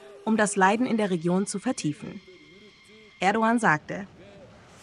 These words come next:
„Immer wenn es scheint, dass wir einem Waffenstillstand oder Frieden in der Region näher kommen,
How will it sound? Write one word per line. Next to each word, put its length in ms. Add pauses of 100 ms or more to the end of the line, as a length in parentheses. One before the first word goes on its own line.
(260)
„Immer 240
wenn 120
es 120
scheint, 400
dass 160
wir 100
einem 220
Waffenstillstand 800
oder 180
Frieden 420
in 140
der 140
Region 360
näher 240
kommen, 400